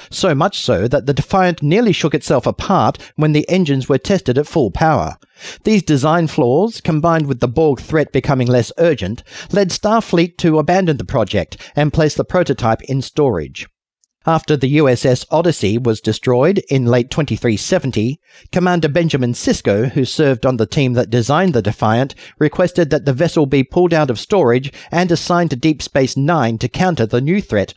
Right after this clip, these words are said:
of the Dominion. After many years of extremely active service, including the Battle of Sector zero zero one, the U S S Defiant was destroyed at the Second Battle of Shintoka.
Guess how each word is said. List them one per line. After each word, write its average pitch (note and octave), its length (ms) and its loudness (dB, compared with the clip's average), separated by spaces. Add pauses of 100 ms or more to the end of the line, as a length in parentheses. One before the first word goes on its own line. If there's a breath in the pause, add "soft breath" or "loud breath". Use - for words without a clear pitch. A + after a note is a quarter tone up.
of A#2+ 160 -2
the A#2+ 80 0
Dominion. G#2+ 640 -4 (600 loud breath)
After A#2 240 0
many D3 280 0
years C3+ 400 2
of B2+ 160 0
extremely C3+ 640 0
active C3 320 -4
service, B2 540 -2 (160 loud breath)
including E3 520 0
the A#2+ 60 -2
Battle C3+ 420 0
of B2+ 160 -4
Sector C3 380 -2
zero B2 280 0
zero G#2+ 340 0
one, A#2+ 440 -2 (320 loud breath)
the C#3 80 2
U G3+ 180 2
S F#3+ 140 0
S F#3+ 100 2
Defiant C3+ 580 0 (220 soft breath)
was C#3 160 0
destroyed B2 760 0
at B2 140 -8
the C3 80 -2
Second D#3 400 -2
Battle A2 400 -2
of C3 200 -2
Shintoka. A2+ 760 -6